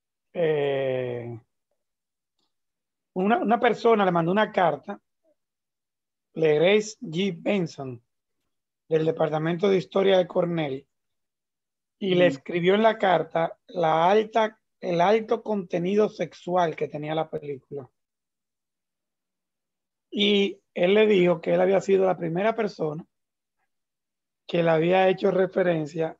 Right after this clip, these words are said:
Speaker 1: a toda, a todos los temas sexuales de la película. Eh,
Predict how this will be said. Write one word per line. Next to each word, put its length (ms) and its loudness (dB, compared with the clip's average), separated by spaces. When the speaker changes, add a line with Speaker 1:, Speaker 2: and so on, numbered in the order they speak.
Speaker 1:
a 240 -2
toda, 420 0
a 60 -6
todos 320 -2
los 180 -2
temas 320 -6
sexuales 480 -6
de 60 -6
la 140 -8
película. 540 -14
Eh, 760 0